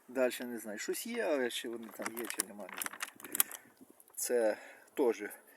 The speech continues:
батьківська С Т сто дванадцята. Так, а це її сестра,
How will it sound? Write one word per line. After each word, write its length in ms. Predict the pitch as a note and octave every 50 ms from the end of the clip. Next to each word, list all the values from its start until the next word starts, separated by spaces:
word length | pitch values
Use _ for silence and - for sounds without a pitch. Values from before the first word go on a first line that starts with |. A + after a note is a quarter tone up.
| - - - _ _ -
батьківська 840 | A#2 A2+ A#2 A2 - - - C3 C3 A#2 - - - A#2+ A2+ A2+ -
С 140 | - A#2 -
Т 180 | - - A2+ G2
сто 200 | - - - A2+
дванадцята. 680 | G2 G#2 G#2+ G2 G2 E2+ E2 - - - - - - - - - - - _ _ _ _ - - - - - _ _ _ _ _ _ _ _ _ _ _ _ _ _ _ _ _ _ - - _ _ _ _ - - - - - _ - - -
Так, 280 | - - - G2 - - -
а 40 | G2+
це 240 | - - - D#3 D#3+
її 200 | D3 C#3+ C#3+ C3
сестра, 580 | - - B2+ - - - B2+ B2+ B2 A#2 A2+